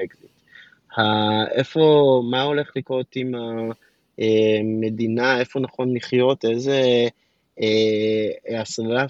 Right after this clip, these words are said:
כדאי לעשות לילדים בשביל המקצוע העתידי, איזה, האם כדאי לקנות בית או לשכור, אה, אה, ודברים כאלה,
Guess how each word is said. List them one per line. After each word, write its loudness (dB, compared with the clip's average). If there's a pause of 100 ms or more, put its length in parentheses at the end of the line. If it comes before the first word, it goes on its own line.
כדאי -2
לעשות -4
לילדים -2
בשביל -4
המקצוע -2
העתידי, 0 (460)
איזה, 4 (1000)
האם 4
כדאי 4
לקנות -2
בית 0
או 0
לשכור, -2
אה, -2 (520)
אה, -2 (120)
ודברים -2
כאלה, -2